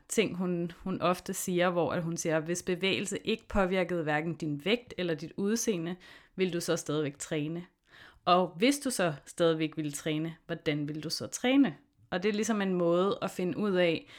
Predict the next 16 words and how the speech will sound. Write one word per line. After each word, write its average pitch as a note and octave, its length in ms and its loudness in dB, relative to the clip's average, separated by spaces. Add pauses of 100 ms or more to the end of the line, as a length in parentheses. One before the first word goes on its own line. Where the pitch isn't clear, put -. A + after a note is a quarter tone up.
(340)
at F#3 140 -2
man F3 160 2
har F3+ 60 2
fundet E3 260 -2
frem - 280 0
til F3+ 140 -6
den E3+ 120 -4
rigtige E3+ 320 0
måde E3+ 340 2
at G3 80 -2
bevæge D#3 360 -2
sig F3+ 160 -2
på E3 300 -2
for - 120 -4
ens D3 340 -2
krop. E3 320 -2